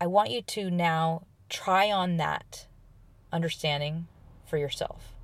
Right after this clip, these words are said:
Can you see that if you were to change brains with Amy Schumer, how she would feel about your life that's different, and how that is flexible,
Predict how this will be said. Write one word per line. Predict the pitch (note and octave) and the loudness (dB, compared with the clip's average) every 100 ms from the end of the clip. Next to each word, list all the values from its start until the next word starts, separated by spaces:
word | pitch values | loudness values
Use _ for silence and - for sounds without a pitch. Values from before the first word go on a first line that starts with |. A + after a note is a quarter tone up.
| - - - - - - - - | -14 -14 -16 -16 -14 -14 -12 -8
Can | G3 F#3 | -2 0
you | F#3+ | 0
see | G3+ - - A3 G3 C#3+ G3+ - _ _ _ - - | -2 -2 -4 -4 -6 -6 -12 -18 _ _ _ -20 -4
that | F#3 F3+ | 0 0
if | F3 E3+ | 0 -2
you | E3 F#3 A3 | -4 0 6
were | A3 | 6
to | G3 E3+ | 6 -4
change | - - F#3+ F3+ F3+ D#3+ | -6 -4 -2 0 -2 -4
brains | D#3 D#3 C#3+ C3+ D#3+ G3+ - - - - - _ | -2 -2 -2 -4 -8 -8 -14 -16 -20 -20 -20 _
with | E3+ E3 | -6 -2
Amy | D#3+ D#3 | 0 -2
Schumer, | - E3 C#3+ D#3 F#3 - _ _ _ _ _ _ _ _ | -4 -6 -6 -6 -10 -18 _ _ _ _ _ _ _ _
how | - F#3+ | 4 4
she | F#3 G#3 | 4 0
would | E3+ | -2
feel | - E3 | 2 2
about | D3+ D3 | 4 0
your | - | 0
life | D3 C#3 - | 0 -2 -4
that's | - D3+ | -12 -10
different, | - C#3 - - - - - _ _ | -6 -6 -6 -18 -20 -20 -20 _ _
and | E3 D#3 | -6 -6
how | E3 D#3+ | 4 6
that | D#3+ D3 | 6 4
is | D3 | 0
flexible, | - D#3 C#3+ - D#3 - - | -4 -4 -4 -6 -12 -12 -14